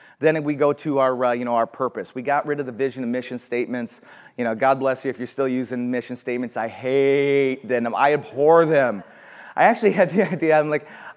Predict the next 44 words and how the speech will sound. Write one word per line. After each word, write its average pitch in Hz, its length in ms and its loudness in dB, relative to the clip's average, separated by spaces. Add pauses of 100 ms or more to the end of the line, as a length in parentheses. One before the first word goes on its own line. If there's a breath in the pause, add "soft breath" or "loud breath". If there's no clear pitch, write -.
(140)
"I 240 60 6
would 311 140 0
really 220 320 6
like 160 240 2
to 156 80 -10
create 147 360 -2
a 135 100 -2
mission 208 720 -2 (160)
statement, 160 680 -4
uh, 135 260 4
you 131 120 -6
know, 123 100 -4
creator 120 640 -2 (320 soft breath)
and 117 160 -8
just 143 180 -4
put 147 160 -6
all 160 160 4
the 220 100 0
buzzwords 131 560 -4
in 113 140 -2
there." 113 200 -4
And 113 120 -6
it's 113 160 -10
like, 117 180 -2
you 117 120 -6
put 190 180 0
in 190 140 -2
the 160 100 -4
name 156 180 -4
of 143 60 -4
the 139 80 -4
company. 135 380 -2
It's 127 160 -8
like, 117 200 2 (440 loud breath)
"Global 226 420 10
leader, 220 400 2
dominant 208 520 2
market, 220 760 2
uh, 190 240 4
innovation," 196 1040 0
you 202 120 -2
know, 180 240 2
it's 175 160 -6
like 180 240 0